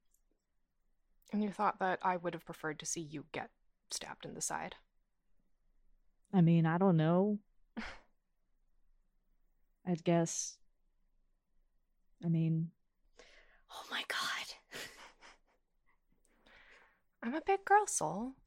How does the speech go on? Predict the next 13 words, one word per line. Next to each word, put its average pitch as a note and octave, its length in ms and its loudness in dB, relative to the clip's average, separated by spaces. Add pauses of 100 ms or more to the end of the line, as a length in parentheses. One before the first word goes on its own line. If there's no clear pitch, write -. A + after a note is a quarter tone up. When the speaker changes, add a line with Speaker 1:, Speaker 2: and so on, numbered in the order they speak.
(240)
Speaker 1:
I - 60 -20
can - 120 -16
take - 160 -8
care C4 180 -4
of A#3+ 80 -8
myself G3 380 -8
sometimes. F3 640 -10 (1500)
Speaker 2:
Yeah, F#3 200 2
you F#3 140 4
just F#3+ 260 0
had G3 220 -2
your G3 80 2
birthday. F#3 640 0